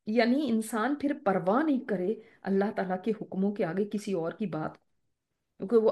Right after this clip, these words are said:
अपनी position से भी बता रहा है, वो अपनी जुबान से भी बता रहा है।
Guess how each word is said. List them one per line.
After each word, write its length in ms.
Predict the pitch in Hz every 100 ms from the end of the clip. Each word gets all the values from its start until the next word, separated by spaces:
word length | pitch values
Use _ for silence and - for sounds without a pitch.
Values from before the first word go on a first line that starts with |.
| -
अपनी 260 | - 247 254
position 500 | 202 196 240 381 370
से 100 | 349
भी 120 | 339
बता 300 | 277 269 233
रहा 100 | 262
है, 80 | 294 - -
वो 100 | 320
अपनी 240 | 330 294 349
जुबान 460 | 208 208 220 269 403
से 140 | 403
भी 120 | 320
बता 320 | 208 196 156 160
रहा 120 |
है। 80 | 190